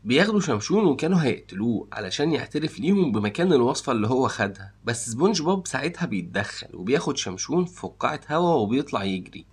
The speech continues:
وكان بيقول لمستر سلطع إن شمشون ما سرقهاش ولا حاجة وإن هي اختفت قدامه. سبونج بيتكلم مع شمشون وبيتفق معاه إن هما لازم يلاقوا الوصفة دي قبل ما الدنيا هنا تتدمر،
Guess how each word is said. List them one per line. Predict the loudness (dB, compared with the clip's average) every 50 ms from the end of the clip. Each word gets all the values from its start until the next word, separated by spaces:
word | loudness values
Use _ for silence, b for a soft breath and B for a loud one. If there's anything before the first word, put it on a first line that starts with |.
| _ -14
وكان | -10 -4 -2 -2 0
بيقول | 2 2 2 4 4 4
لمستر | 4 4 2 0 -4 -8 -8
سلطع | -4 -2 -2 -2 0 0 -2 -2 -2 -4
إن | -4 -4 -2
شمشون | -2 -2 -2 -2 -4 -2 0 0 0 2
ما | 0
سرقهاش | -2 -2 -4 -4 -4 -2 -4 -4 -2 -2
ولا | -2 -2 -2
حاجة | -4 -6 -6 -4 -4 -4 -6 -8 -8
وإن | -6 -4 -4 -2
هي | -2 2 2 2 2
اختفت | 2 -2 -6 -4 -4 -4 -6 -6
قدامه. | -6 -10 -8 -6 -4 -2 -2 -2 -4 -8 -12 -16
سبونج | -6 2 2 2 4 4 0
بيتكلم | 0 -2 -2 0 0 0 2 2
مع | 2 2 0
شمشون | 0 -2 -4 -4 -4 -2 0 2
وبيتفق | 2 2 2 0 -2 -4 -8 -2 -2 -2
معاه | -2 -2 -4 -4 -2 -2 -2 -2 -2
إن | -2 -2 -2
هما | 0 0 0 0 0
لازم | 0 -2 -2 0 0 0
يلاقوا | 2 2 2 0 0 0
الوصفة | 0 2 2 0 0 -4 -6 -6 -4
دي | -4 -2 -2 -2 -2
قبل | -2 -2 -2 -2 -4
ما | -4 -4
الدنيا | -4 -2 0 0 0 0 0
هنا | 0 -2 -2 -4
تتدمر، | -6 -8 -6 -2 -2 -2